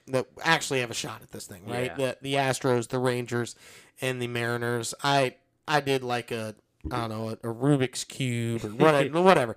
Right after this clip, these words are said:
Speaker 2: Yeah.
Speaker 1: A Magic Eight Ball and tried to figure it out. I'm just gonna go with the team that consistently produces and consistently wins this division over the last decade. And that's the
Speaker 2: Yeah.
Speaker 1: Houston Astros.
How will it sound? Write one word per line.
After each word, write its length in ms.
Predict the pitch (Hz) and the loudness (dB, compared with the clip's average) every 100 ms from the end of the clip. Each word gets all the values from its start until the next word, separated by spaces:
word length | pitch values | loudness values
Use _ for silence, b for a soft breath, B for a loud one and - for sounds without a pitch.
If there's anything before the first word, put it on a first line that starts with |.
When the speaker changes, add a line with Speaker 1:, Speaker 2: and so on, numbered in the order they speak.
| - | -8
Speaker 2:
Yeah. 200 | 120 110 | -2 2
Speaker 1:
A 40 | 101 | 4
Magic 380 | 165 151 143 | 4 4 0
Eight 240 | 139 139 113 | 0 0 4
Ball 580 | 131 123 123 120 120 120 | 6 6 6 4 2 0
and 120 | 120 | -2
tried 220 | 131 127 | 0 0
to 60 | 120 | -2
figure 220 | - 120 | -4 -4
it 40 | 120 | 0
out. 220 | 120 117 | 0 -2
I'm 440 | - - - _ 190 | -10 -20 -20 _ -6
just 100 | - | 2
gonna 140 | 220 | 4
go 160 | 190 196 | 8 6
with 100 | 190 | 6
the 60 | |
team 240 | 165 170 165 | 0 0 0
that 100 | 156 | 0
consistently 640 | 151 131 139 127 151 151 151 | -2 -2 -2 -2 -2 -4 -2
produces 560 | 147 131 127 143 123 | 0 0 0 -2 -4
and 80 | 113 | -6
consistently 640 | 110 - 131 117 151 147 | -12 -10 -8 -6 -4 -4
wins 280 | 123 120 135 | -2 -4 -4
this 160 | 135 - | -8 -6
division 460 | 127 120 117 127 | -6 -4 -6 -6
over 160 | 120 120 | -6 -2
the 60 | 131 | 0
last 300 | 135 147 - | 2 0 -2
decade. 480 | 117 110 113 117 139 B B B | -8 -6 -6 -4 -4 B B B
And 100 | - | 0
that's 160 | 202 | 2
the 60 | 226 | 2
Speaker 2:
Yeah. 40 | 240 | 2
Speaker 1:
Houston 180 | 240 254 | 4 4
Astros. 560 | 277 - - - - | 4 -2 -12 -14 -16